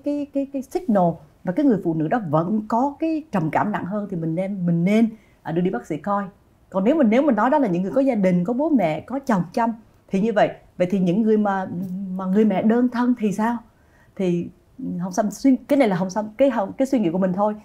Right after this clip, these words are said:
là nếu mà những bạn nào mà là mẹ đơn thân thì mình nên chuẩn bị cho mình một cái tư tưởng, một cái tinh thần rất là mạnh trước khi mình có con. Và nếu mà mình phải sanh con vì một cái gì đó thì mình phải chịu chuẩn bị cho mình một tinh,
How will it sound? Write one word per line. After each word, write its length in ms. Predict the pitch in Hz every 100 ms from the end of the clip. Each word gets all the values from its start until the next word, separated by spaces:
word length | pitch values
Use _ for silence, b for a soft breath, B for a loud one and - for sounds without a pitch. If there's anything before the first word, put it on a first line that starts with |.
| B B -
là 200 | 180 170
nếu 180 | 196
mà 100 | 311
những 260 | 262 160 170 -
bạn 240 | 185 180 185
nào 160 | 185
mà 120 | 175
là 200 | 170 165
mẹ 280 | 165 165 160
đơn 220 | 202 220
thân 220 | 214 214 208 - _ _ _
thì 140 | 190
mình 300 | 175 175 170
nên 180 | 185 202 - -
chuẩn 180 | 185
bị 160 | 233 -
cho 60 | 220
mình 140 | 202
một 60 | 165
cái 100 | 220
tư 120 | 226 214
tưởng, 260 | 147 120 226 -
một 100 | 160
cái 120 | 226
tinh 120 | 277 247
thần 160 | 185
rất 140 | 180 302
là 120 | 208
mạnh 200 | 170 127 -
trước 140 | 311
khi 180 | - 233
mình 160 | 196 160
có 120 | 202
con. 260 | - 220 208 - b b b b b
Và 80 | 185
nếu 180 | 190 247
mà 100 | 302
mình 200 | 180 170 -
phải 240 | 190 - 247
sanh 200 | 269 254
con 280 | 254 233
vì 120 | 202 160
một 100 | 156
cái 100 | 240
gì 120 | 180
đó 300 | 160 170 240 - _ _ _ _ _ -
thì 140 | 175
mình 180 | 170 160
phải 100 | 151
chịu 200 | 160 160
chuẩn 220 | - 165
bị 80 | 175
cho 60 | 196
mình 160 | 180
một 160 | 160 -
tinh, 180 | 196